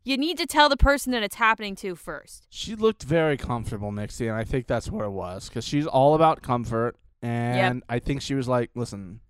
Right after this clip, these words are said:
Speaker 2: there's not too many places in this house where I get to feel super comfy." She looked super comfy, and I, she was like,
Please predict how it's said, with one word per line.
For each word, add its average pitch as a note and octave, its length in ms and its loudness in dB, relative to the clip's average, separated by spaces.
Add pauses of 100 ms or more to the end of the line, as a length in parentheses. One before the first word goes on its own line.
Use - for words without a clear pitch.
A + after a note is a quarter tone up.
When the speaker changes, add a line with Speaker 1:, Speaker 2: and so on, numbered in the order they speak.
(440)
Speaker 2:
there's A2+ 200 -8
not B2 200 0
too C#3 120 -2
many B2 140 0
places A#2 400 -2
in A2 80 -6
this G#2+ 220 -8
house G#2+ 260 -2
where G#2+ 280 -4
I G#2+ 120 -6
get G#2+ 140 -10
to - 80 -10
feel A2 180 -6
super G#2+ 260 -6
comfy." C#3 480 -4 (540)
She - 220 0
looked D3+ 260 2
super D#3+ 260 0
comfy, E3 380 0
and D3 140 0
I, A2+ 160 0
she B2 160 -4
was A2 100 -2
like, G#2+ 240 -4